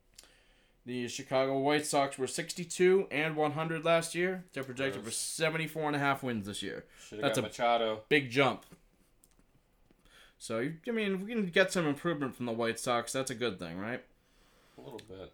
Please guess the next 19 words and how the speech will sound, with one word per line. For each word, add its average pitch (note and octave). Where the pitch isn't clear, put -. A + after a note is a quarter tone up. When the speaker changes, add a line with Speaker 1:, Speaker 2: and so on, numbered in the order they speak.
Speaker 1:
All A#2
right, A2
their C#3+
rotation D3
looks C3
like B2+
Carlos D3+
Rodon, D3
Reynaldo C#3+
Lopez, D3
Ivan C#3
Nova, D3+
and A#2
then A#2+
Lucas C#3
Giolito. A#2+
Eh, A2+
not A#2
great. G#2+